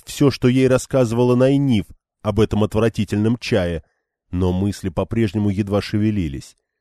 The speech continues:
хотя, как показалось, уже и чуточку пошустрее. Она была уверена, что Найниф говорила, что для полного избавления от действия мерзкого снадобья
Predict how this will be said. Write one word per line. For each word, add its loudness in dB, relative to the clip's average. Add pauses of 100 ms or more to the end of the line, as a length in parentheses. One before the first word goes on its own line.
(280)
хотя, -6
как -8
показалось, -6
уже -6
и -4
чуточку -10
пошустрее. -6 (640)
Она -2
была 4
уверена, 4
что -2
Найниф 2
говорила, 2
что -4
для -2
полного 0
избавления 0
от -6
действия -2
мерзкого -2
снадобья -4